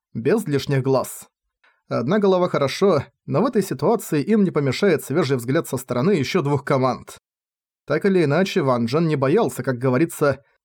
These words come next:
тактической утечки. Наоборот, сейчас им очень пригодится помощь Данди и Пань Пасы. Люди не всемогущи, и уж тем более люди не боги.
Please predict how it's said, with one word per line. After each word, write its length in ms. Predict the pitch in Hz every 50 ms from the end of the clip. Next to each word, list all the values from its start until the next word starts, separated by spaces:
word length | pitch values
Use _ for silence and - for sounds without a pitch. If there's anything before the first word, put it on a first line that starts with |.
| _ _ -
тактической 680 | 165 143 - - - 147 151 143 135 - - 160 151
утечки. 560 | 143 135 156 139 - - - - 113 101 - - _ _ _ _ _ _ _ _ _ _ -
Наоборот, 600 | 127 123 117 110 117 113 120 165 185 - - _ _ _ _ _ _ _
сейчас 440 | - - 117 - - 143 190 196 233
им 140 | 233 214 175
очень 260 | 160 - - 214 202
пригодится 540 | 220 247 233 233 147 139 160 - - 247 202
помощь 320 | 160 139 135 175 226 226
Данди 380 | 170 151 139 123 127 123 160 202
и 40 |
Пань 240 | 202 202 151 127 123
Пасы. 480 | - 151 135 - - 143 131 101 80 - _ _ _ _ _ _ _ _ _ _ _ _ _ -
Люди 320 | 143 120 120 139 156 135
не 100 | 143 143 127
всемогущи, 800 | - - 135 131 127 123 165 185 180 - - 165 151 123 - _ _ - - - _ -
и 80 | 285
уж 180 | 262 202 139 -
тем 220 | - 165 143 127
более 320 | 120 180 226 190 170 160 143
люди 220 | 156 175 143 151
не 100 | 151 147
боги. 420 | 135 127 165 160 127 120 107 -